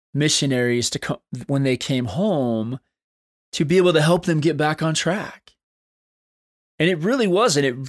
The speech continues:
it wasn't well received at all, not by, <laughs> it wasn't re-, well received in the slightest. But it did help me learn a lot. I learned, I grew,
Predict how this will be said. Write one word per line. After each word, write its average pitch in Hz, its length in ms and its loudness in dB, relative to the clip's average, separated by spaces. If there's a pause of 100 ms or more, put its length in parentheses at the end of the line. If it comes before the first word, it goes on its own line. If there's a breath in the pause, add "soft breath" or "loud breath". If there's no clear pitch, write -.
(160)
it 156 180 0
wasn't 175 380 2
well 165 280 6
received 165 440 0
at 135 80 -2
all, 139 320 2
not 143 340 0
by, 131 580 4 (480 loud breath)
<laughs> - 560 -14
it 185 140 2
wasn't 214 360 2
re-, 185 180 0
well 165 300 4
received 156 480 0
in 147 80 -2
the 135 80 -2
slightest. - 840 -2 (800)
But 175 300 2
it 202 120 2
did 220 200 4
help 208 240 4
me 175 160 4
learn 160 280 2
a 143 60 0
lot. 117 560 -2 (400)
I 151 160 0
learned, 160 500 2
I 127 100 0
grew, 170 840 2